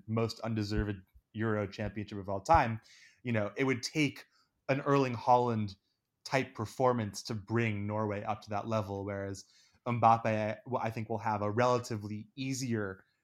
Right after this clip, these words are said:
time defining his international legacy, a la Pele, who obviously was doing this alongside Socrates and Garrincha,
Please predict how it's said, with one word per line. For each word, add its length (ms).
time 380
defining 500
his 120
international 580
legacy, 500
a 140
la 200
Pele, 520
who 80
obviously 640
was 200
doing 340
this 240
alongside 720
Socrates 640
and 160
Garrincha, 560